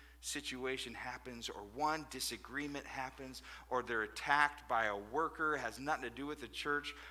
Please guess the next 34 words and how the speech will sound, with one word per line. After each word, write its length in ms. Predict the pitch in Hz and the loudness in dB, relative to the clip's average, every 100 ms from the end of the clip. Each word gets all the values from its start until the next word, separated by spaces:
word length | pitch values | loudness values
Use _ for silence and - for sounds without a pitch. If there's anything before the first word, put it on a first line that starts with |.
| - | -12
for 180 | - 127 | -6 -4
the 100 | 107 | -4
time 400 | - - 147 151 | -4 0 2 2
they're 120 | 135 | 0
spending 360 | - 147 151 139 | -2 -2 -4 -4
in 80 | 120 | -4
church, 400 | - 147 143 131 | -2 -2 -2 -4
or 60 | |
they're 140 | 110 101 | -4 -4
attacked 480 | 95 - 143 147 | -6 -6 -6 -4
by 120 | - 110 - | -4 -4 -6
family, 440 | 147 147 147 147 143 - - - - | -6 -4 -4 -6 -8 -14 -16 -18 -16
and 120 | - | -14
it 120 | 113 | -8
just 320 | - 139 - - | -6 -4 -6 -6
disrupts 600 | 107 - - - - - | -6 -6 -10 -12 -10 -10
them. 180 | 90 - - - - - - - - - - - - - - | -12 -16 -20 -20 -20 -20 -20 -20 -20 -20 -20 -20 -20 -20 -12
And 80 | 117 | -8
as 160 | 117 113 | -6 -4
much 260 | 139 147 | -4 -2
as 120 | 127 120 | -4 -2
they 160 | 135 | -2
were 240 | 123 113 104 - - | 0 -2 -4 -10 -6
trying 320 | - 151 143 | 2 4 4
to 60 | 139 | 0
get 180 | 123 120 | -6 -6
unified, 600 | 127 135 - 123 131 123 | -6 -6 -6 -6 -4 -4
they 100 | 107 | -4
start 340 | - - 117 - | -4 -4 -6 -6
backpedaling 800 | - 110 - - 107 95 92 92 87 - - - - | -6 -6 -8 -12 -12 -10 -10 -12 -14 -18 -20 -20 -16
because 320 | 104 120 110 | -8 -6 -4
of 60 | |
the 140 | 101 101 | -2 0
opposition. 640 | 98 - 90 95 87 - | 0 0 -10 -6 -6 -6